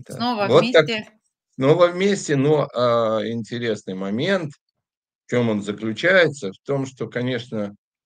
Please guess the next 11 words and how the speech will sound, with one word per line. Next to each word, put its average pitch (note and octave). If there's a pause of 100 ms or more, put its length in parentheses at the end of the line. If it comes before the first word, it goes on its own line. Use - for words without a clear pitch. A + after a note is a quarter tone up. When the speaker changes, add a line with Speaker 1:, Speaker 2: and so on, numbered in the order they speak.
(120)
Speaker 1:
хотелось A#2
говорить C3
о A#2+
вещах A#2+
более A2+
приятных, C3+
и E2+
в -
том F#2
числе E2 (360)
о E2+